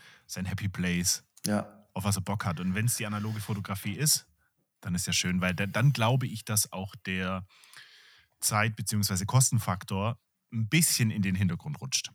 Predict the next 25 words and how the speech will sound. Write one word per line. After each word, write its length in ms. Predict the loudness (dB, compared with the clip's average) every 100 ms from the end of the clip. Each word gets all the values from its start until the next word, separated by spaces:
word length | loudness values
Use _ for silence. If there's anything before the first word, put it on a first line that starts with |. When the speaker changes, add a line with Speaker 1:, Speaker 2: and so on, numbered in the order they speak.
| _
Speaker 1:
Ich 100 | 0
möchte 220 | 4 4
jetzt 140 | 2 2
nicht 140 | 2
sagen, 260 | 4 4 6
komplett 340 | 4 4 2
verschwindet, 520 | 2 2 4 4 4
weil 180 | 2 0
es 140 | 0 -2
ist 260 | 0 2
natürlich 380 | 4 4 4 4
teuer, 240 | 2 2
wenn 120 | 2 0
ich 100 | 0
sag, 180 | -2
ich 100 | -2
hol 100 | -2
mir 100 | 2
hier 80 | 4
eine 120 | 4
Rolle 220 | 2 0 -2
Film, 340 | 0 2 2 -2 -6
Cinestill 500 | 0 4 4 4 2
als 180 | 0 0
Beispiel, 460 | 0 0 0 -2